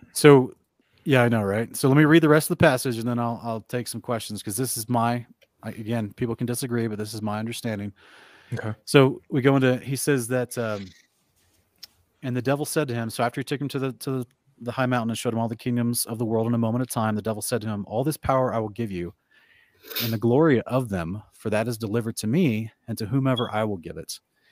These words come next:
Speaker 1: And if you therefore will worship me, all shall be yours." And Jesus answered and said to him, "Get behind me, Satan, for it's written,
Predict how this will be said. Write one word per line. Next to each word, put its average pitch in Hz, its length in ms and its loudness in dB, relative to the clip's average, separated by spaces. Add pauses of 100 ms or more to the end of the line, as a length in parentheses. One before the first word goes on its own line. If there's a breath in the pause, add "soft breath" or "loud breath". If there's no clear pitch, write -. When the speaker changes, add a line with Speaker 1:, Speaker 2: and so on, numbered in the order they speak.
(160)
Speaker 1:
And 110 60 -4
if - 140 -6
you 156 140 4
therefore 147 460 4
will 120 200 2
worship 113 380 -2
me, 90 200 -8 (160)
all 117 220 0
shall 120 200 -6
be 113 120 -4
yours." - 560 -10 (460)
And 98 100 -8
Jesus 107 280 -4
answered 104 280 -4
and 95 60 -8
said 101 140 -4
to 98 60 -6
him, 95 100 -4
"Get 113 140 -4
behind 101 260 -2
me, 95 60 -2
Satan, 92 320 -4
for 98 100 -6
it's - 160 -8
written, 92 280 -2